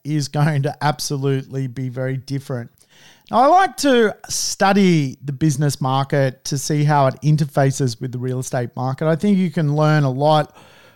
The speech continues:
as to what the future level of demand is going to be, uh,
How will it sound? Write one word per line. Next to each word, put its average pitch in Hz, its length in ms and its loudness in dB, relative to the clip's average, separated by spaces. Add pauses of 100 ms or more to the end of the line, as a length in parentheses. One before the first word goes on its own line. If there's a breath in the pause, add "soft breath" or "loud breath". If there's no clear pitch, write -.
(300 soft breath)
as 160 400 2
to 151 460 2
what 151 560 0
the 151 80 -4
future 160 340 0
level 139 340 2
of 123 340 0
demand 139 680 0 (160)
is 139 280 0
going 127 360 -2
to 123 100 -8
be, 143 600 0 (160)
uh, 135 420 2